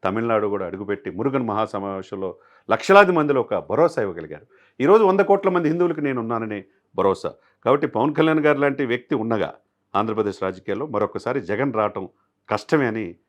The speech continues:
స్పష్టంగా కనపడుతుంది. ఎందుకంటే పవన్ కళ్యాణ్ గారి మాటలు అంత స్ట్రైట్గా చెప్పగలిగాడు. సినిమాలో డైలాగులు అది నిజ జీవితంలో ఉపయోగపడదు,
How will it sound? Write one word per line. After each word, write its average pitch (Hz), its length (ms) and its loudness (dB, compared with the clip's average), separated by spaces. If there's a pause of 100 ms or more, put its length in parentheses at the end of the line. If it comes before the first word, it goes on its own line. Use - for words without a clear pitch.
(280)
స్పష్టంగా 170 500 2
కనపడుతుంది. - 500 -4 (100)
ఎందుకంటే 117 300 -4
పవన్ 110 220 -2
కళ్యాణ్ 123 240 0
గారి 113 120 -4
మాటలు 123 460 -4 (320)
అంత 110 160 -2
స్ట్రైట్గా 196 440 4
చెప్పగలిగాడు. 85 540 -4
సినిమాలో 113 340 -6
డైలాగులు 107 580 0 (480)
అది 104 100 -6
నిజ 101 140 -6
జీవితంలో 151 420 -2
ఉపయోగపడదు, 101 640 -2